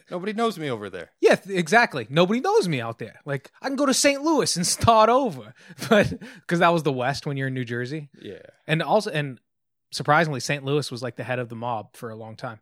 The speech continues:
Speaker 1: Yeah, I think Casino the Gangsters are in, like, Indiana or something like that.
Speaker 2: Um,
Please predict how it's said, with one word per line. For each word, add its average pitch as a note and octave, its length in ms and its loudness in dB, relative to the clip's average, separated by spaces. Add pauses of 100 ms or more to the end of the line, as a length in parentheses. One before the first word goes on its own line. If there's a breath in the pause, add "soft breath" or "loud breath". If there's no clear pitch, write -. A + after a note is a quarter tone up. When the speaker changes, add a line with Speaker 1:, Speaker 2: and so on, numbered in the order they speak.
(120)
Speaker 1:
Yeah, E3+ 160 -8
I - 20 -4
think F3 180 -14
Casino C#3 460 -10
the G#2 80 -14
Gangsters G2+ 680 -16 (200)
are G#2 100 -14
in, E2+ 200 -20
like, D#2+ 200 -20
Indiana G2+ 580 -16
or C#2+ 60 -20
something - 380 -20
like - 260 -20
that. - 240 -12
Speaker 2:
Um, C3+ 360 -2